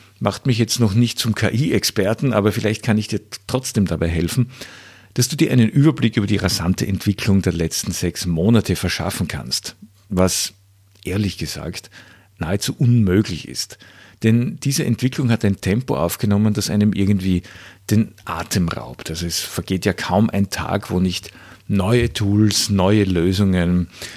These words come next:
neue Programme auf den Markt geworfen werden. Und es ist relativ schwer, hier den Anschluss nicht zu verpassen. Wenn du also das Gefühl hast, dass du hinten nach bist und dass das alles viel zu schnell geht,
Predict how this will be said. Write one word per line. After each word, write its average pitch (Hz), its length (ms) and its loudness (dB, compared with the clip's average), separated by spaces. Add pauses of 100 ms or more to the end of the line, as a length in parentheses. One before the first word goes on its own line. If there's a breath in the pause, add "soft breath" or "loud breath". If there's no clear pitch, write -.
(140 loud breath)
neue 101 560 2
Programme 95 680 0
auf - 100 -6
den 95 160 -2
Markt 80 340 -6
geworfen 85 460 -4
werden. 85 180 0
Und 92 240 -6
es - 360 -4
ist 120 260 -2
relativ 113 400 2
schwer, 80 360 -2
hier 87 280 0 (480 loud breath)
den 95 100 -2
Anschluss 82 600 -6 (260 soft breath)
nicht 123 580 2 (240)
zu - 120 -10
verpassen. - 600 -8 (840 loud breath)
Wenn 123 140 4
du 190 120 4
also 165 160 4
das - 200 0
Gefühl 190 480 0
hast, 82 260 -2
dass 104 120 -6
du 123 80 -6
hinten 127 360 -2
nach - 360 -4
bist - 340 -10
und 107 180 -8
dass 110 140 -6
das - 240 -6 (160)
alles 143 340 2
viel 139 260 -2
zu - 120 -4
schnell 98 360 0
geht, 107 380 0